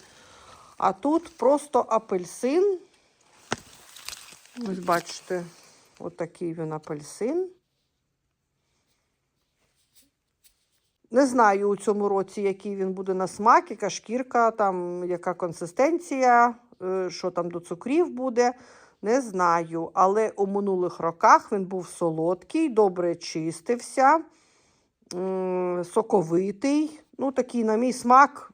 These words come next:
дуже класний апельсин. Зараз підемо в іншу теплицю,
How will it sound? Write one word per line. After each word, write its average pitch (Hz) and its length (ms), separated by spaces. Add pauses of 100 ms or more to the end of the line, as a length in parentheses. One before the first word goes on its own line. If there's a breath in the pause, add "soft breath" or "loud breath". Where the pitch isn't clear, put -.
(160)
дуже 208 340
класний 156 680
апельсин. 160 680 (840 soft breath)
Зараз 196 400
підемо 180 500
в 185 120
іншу 180 380
теплицю, 277 840